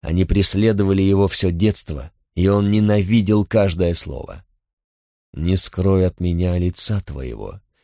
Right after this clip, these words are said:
не отринь во гневе раба твоего, ты был помощником моим, не отвергни меня и не оставь меня, Боже, Спаситель мой!"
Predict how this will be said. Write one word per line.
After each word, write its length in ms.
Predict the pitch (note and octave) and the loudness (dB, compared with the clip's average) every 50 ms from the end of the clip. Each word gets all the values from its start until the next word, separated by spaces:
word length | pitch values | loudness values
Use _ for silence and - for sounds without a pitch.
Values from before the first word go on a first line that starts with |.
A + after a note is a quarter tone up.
| _ _ - | _ _ -2
не 240 | F2+ G2 G#2 G#2 G#2 | 2 2 4 4 4
отринь 480 | G2+ G2+ F#2 - - A2+ A2 A2 G#2+ G2+ | 2 2 0 0 0 2 2 2 2 2
во 140 | F#2+ G2+ | 2 0
гневе 420 | G2 F2 G2 G#2 G#2+ G#2 G2 G2 G#2 | 0 2 2 2 2 2 2 2 2
раба 380 | G#2 G#2+ G#2 G2 G2 A#2+ A2+ | 2 2 0 2 0 0 -2
твоего, 580 | G#2+ - D#2+ D2+ D2+ D2 C#2+ C2+ C2 B1+ A#1 B1+ - | -2 -4 -8 -8 -8 -6 -6 -8 -8 -10 -12 -12 -4
ты 180 | - G#2 G2+ G2 | 0 0 2 2
был 220 | F2+ G#2+ G#2+ F#2+ | 2 2 2 2
помощником 840 | - A2+ A2 A2 A2+ B2 B2+ A#2+ G#2+ - - E2+ E2 E2 - E2 D#2 | 0 0 0 2 2 2 2 2 0 -2 -4 -8 -10 -10 -10 -10 -8
моим, 580 | E2 E2 F2 F2 F2 F2 F#2+ G#2 G2 E2+ E2+ F2+ | -6 -6 -4 -4 -2 0 0 0 0 0 0 2
не 80 | F#2 F#2 | 2 2
отвергни 720 | F2+ F2+ - G#2+ G#2 G2+ G#2+ A2+ A#2 A2+ G2 G2+ G#2 G#2 | 0 0 0 2 2 4 4 4 4 2 2 0 0 2
меня 320 | G2+ G#2 G2+ G2+ G#2 G2+ | 2 2 2 2 2 2
и 140 | G2 G2 G2 | 2 2 0
не 120 | G2 G2 F#2+ | 0 0 0
оставь 520 | F#2 F#2 - - - - G#2 G2+ F2+ - | 0 0 0 0 0 2 2 2 0 -2
меня, 260 | - G2 G2+ G2 F#2+ F#2 | -4 -4 -2 0 -2 -2
Боже, 480 | F#2 F2+ G#2 A2 A2 A2 F2+ F#2+ F#2+ | -2 0 0 2 2 0 0 0 -2
Спаситель 880 | F2+ - - G#2 G2+ F#2+ - - A#2+ B2 B2+ B2 A#2 F#2 - G2 G2 G2+ | -2 0 0 0 0 0 0 0 2 2 2 2 0 0 -2 -2 -2 -2
мой!" 480 | G2+ G2+ G#2 G#2+ G2+ F2+ D#2+ - - | 0 0 0 0 0 -2 -2 -6 -10